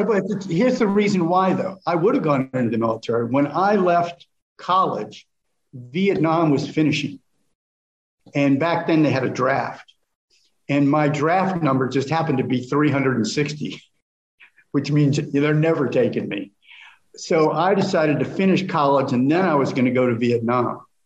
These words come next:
Speaker 1: But when I decided to go to Vietnam, 'cause a lot of my friends did,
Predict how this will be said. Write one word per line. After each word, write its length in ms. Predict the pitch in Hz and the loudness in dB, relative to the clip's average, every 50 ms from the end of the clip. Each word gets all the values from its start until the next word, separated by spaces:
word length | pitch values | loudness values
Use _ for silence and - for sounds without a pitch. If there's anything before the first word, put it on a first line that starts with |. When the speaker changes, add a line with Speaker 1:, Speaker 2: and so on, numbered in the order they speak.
| _ _ - | _ _ -2
Speaker 1:
But 140 | 139 139 139 | 0 0 2
when 160 | 135 143 143 | 2 2 2
I 100 | 139 139 | 2 2
decided 480 | 135 131 - - 175 170 175 170 156 147 | 0 -2 -2 0 0 0 2 2 0 0
to 40 | 139 | 0
go 140 | 143 147 | 0 0
to 200 | 135 139 131 127 | 0 0 -2 -2
Vietnam, 320 | 120 113 131 131 127 127 - | 0 0 0 0 0 -2 -2
'cause 120 | 147 135 | -2 0
a 60 | 143 | 2
lot 180 | 143 151 160 151 | 2 2 2 2
of 80 | 143 131 | 2 2
my 120 | 123 120 | 0 0
friends 360 | - - 202 196 190 151 - | -2 -2 0 0 0 0 0
did, 320 | 190 196 - 101 - - | -2 -2 -2 -2 -4 -6